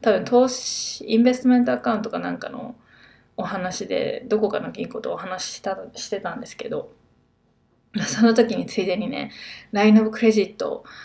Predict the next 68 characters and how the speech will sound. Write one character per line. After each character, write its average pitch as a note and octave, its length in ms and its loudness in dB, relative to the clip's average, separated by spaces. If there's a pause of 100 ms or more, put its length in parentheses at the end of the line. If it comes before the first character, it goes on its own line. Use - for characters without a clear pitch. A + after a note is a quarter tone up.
(380)
こ D3 120 0
の G3+ 120 0
額 G#3 260 2
で、 E3+ 480 -4
え F3 80 -8
っ - 40 -14
と、 - 120 -4
オ E3+ 40 -4
フ - 120 -14
ァ F#3 100 0
ー - 20 4
で F#3 120 -2
き F#3+ 100 -6
る F3 120 -4
け E3+ 120 -8
ど、 E3 140 -8
ど E3+ 420 2
う？」 E3 80 -8
っ - 40 -20
て E3+ 80 -8
言 E3+ 60 -4
わ E3+ 60 -2
れ E3+ 80 -4
て E3+ 100 -12
た - 100 -16
ん - 40 -20
で - 60 -20
す - 120 -14
よ。 - 80 -16
「も F#3+ 140 -12
う F3+ 40 -8
絶 - 200 -8 (100)
対 - 220 0
ノ G#3+ 200 6
ー - 20 2
で - 100 -4
す - 160 -14
よ」 - 100 -14
っ - 60 -20
つ - 120 -18
っ - 40 -20
て。 - 280 -12
<laughs> - 80 -20 (2750)
い F3+ 120 -8
や G3+ 160 2
い G3 120 2
や、 E3+ 120 -6
こ - 140 -8
れ、 - 200 -8
あ、 F3 180 -2
い E3 40 -4
や、 F3 300 -8
危 G#3+ 120 -4
な G4+ 140 -4
い F#4+ 80 2
で A#3+ 80 8
す A#3 140 0
よ E3 100 0
ね。 E3 260 -4
だ F#3 100 -2
っ - 20 -8
て - 60 -14
複 - 200 -14
数 F4+ 200 -6
の C#4 140 6
銀 G3+ 280 -2
行 F#3 240 -2
で、 F#3 420 0